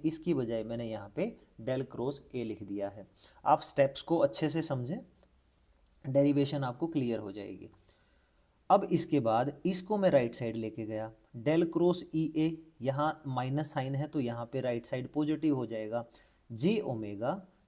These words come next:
del cross A equal to zero। अब देखो, यहाँ पे भी del cross है, यहाँ पे भी del cross है, तो del cross मैंने कॉमन ले लिया, यहाँ से ईए प्लस जे ओमेगा A, ये टर्म आपकी यहाँ पे बची, equal to zero। अब del cross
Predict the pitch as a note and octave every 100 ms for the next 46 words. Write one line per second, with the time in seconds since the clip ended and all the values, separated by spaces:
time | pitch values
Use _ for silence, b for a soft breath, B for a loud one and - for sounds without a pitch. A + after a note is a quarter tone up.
0 | G#2+ C#3+ C#3+ C#3 A#2 A#2 - B2+ C#3 A2
1 | - G2+ G#2 D#3+ D#3 G#2 F#2+ G2 - C#3
2 | A#2+ - G#2 b b A#2+ C#3 C3 C#3 F3
3 | F3 E3+ D#3 D#3+ D#3+ D#3+ E3 E3 D#3 D#3+
4 | D#3 _ A2 B2+ B2 A#2 D3 E3 C#3+ D3
5 | C#3+ D3+ D3 C#3+ C#3 C#3+ - D3+ A#2+ E3
6 | F3+ F3+ F3+ F3 D3 C#3+ C#3 C3 B2+ A#2+
7 | G#2+ G2+ G#2 D#3+ F3 B B B A#2 B2
8 | B2+ C3+ E3+ D#3+ C#3 C#3 C#3 E3+ F#3 -
9 | D#3+ F3 C3+ A2+ D#3 D#3+ A2+ A2+ A2 A#2
10 | - - A2 - C3+ D3 C#3+ B2 A2 -
11 | A#2 G#2 G#2 G#2+ C3+ C#3 C#3+ E3 B B
12 | - B2+ A#2 A#2 A2+ A2+ G2+ G2+ G2+ -
13 | B B - C3 B2 G2+ E3+ G#3 - F#3
14 | G#3 G3+